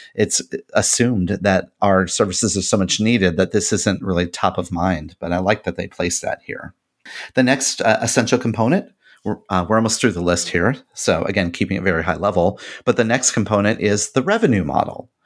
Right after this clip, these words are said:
the framework that identifies viable income sources to pursue. Now, in healthcare, that's complicated, right? Because you have multiple ways that you get viable income. That could be through direct billing. It could be,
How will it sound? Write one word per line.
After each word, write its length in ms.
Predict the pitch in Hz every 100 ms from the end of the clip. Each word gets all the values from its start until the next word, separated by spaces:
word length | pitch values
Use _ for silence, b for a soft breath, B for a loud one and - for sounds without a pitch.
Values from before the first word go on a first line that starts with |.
| B B B B
the 100 | 110
framework 540 | - - 123 151 156 -
that 140 | 117
identifies 680 | 104 101 107 110 110 104 -
viable 520 | 90 90 117 117 123
income 300 | 110 107 107
sources 580 | 92 87 82 - 85 -
to 140 | - 95
pursue. 640 | 95 87 - 82 73 - - B B B -
Now, 400 | 127 107 98 - _
in 120 | - 107
healthcare, 380 | 113 - 117 117
that's 400 | 107 - - -
complicated, 600 | - 143 127 - 85 78
right? 240 | 80 90 101
Because 460 | - - 95 95 B B B -
you 140 | 107
have 160 | 117 104
multiple 500 | 104 110 - 113 98
ways 300 | 101 95 -
that 180 | -
you 160 | 101 90
get 320 | 87 98 92
viable 560 | 87 87 95 87 82 -
income. 560 | 87 87 - - 87 87 B B -
That 160 | 107 98
could 160 | 117
be 260 | 98 98 95
through 240 | 87 104
direct 400 | 92 90 87 85
billing. 240 | 107 107 175
It 200 | 104 92
could 160 | 104
be, 360 | 90 92 92 -